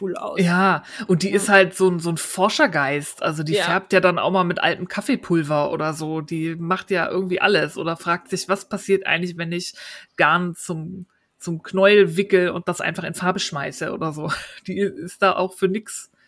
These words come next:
Speaker 2: zu schade. Also
Speaker 1: Ja.
Speaker 2: finde ich cool. Jo, das,
Speaker 1: Ja.
Speaker 2: da warte ich noch drauf, dass ich weiter färben kann. Und dann, das ist jetzt wieder Werbung, weil eine Produktprobe bei mir in Teilen, weil ich das so geil fand, dass ich mir direkt noch vier Stränge selber gekauft habe.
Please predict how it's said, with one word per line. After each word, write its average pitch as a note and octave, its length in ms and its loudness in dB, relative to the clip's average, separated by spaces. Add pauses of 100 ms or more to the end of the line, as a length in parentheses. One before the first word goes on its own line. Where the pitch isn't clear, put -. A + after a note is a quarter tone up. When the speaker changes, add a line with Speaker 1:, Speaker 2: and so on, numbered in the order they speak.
Speaker 2:
zu G3+ 120 -6
schade. F3+ 440 0 (480)
Also - 280 -10
Speaker 1:
Ja. G#3+ 200 -10 (200)
Speaker 2:
finde F#3 200 -4
ich - 220 -16
cool. E3 180 -6 (1500)
Jo, - 240 -10
das, F3+ 360 -4
Speaker 1:
Ja. - 60 -16 (120)
Speaker 2:
da E3+ 160 -2
warte G#3 240 4
ich - 60 -12
noch B3+ 100 -4
drauf, B3+ 280 2
dass G3 180 -6
ich - 80 -12
weiter F#3 220 -4
färben A3+ 380 -8
kann. C4 300 -8 (720)
Und C#4 260 -2 (100)
dann, B3+ 400 0
das G3 180 0
ist F3+ 120 -8
jetzt - 220 -8
wieder D#3 240 -4
Werbung, G#3 420 2
weil F3+ 360 2
eine D#3+ 180 -2
Produktprobe B3+ 800 -2
bei G3 120 6
mir F#3 200 4
in D#3 120 -4
Teilen, G#3+ 440 0
weil E3 160 0
ich - 120 -8
das D#3+ 120 -8
so E3+ 100 -10
geil E3+ 200 -4
fand, - 180 -8
dass D#3+ 140 -10
ich - 80 -16
mir F3 100 -4
direkt E3+ 300 -10
noch F3 100 -8
vier F#3+ 240 0
Stränge F3 320 -6
selber F3+ 260 -2
gekauft - 580 -8
habe. A3 360 -6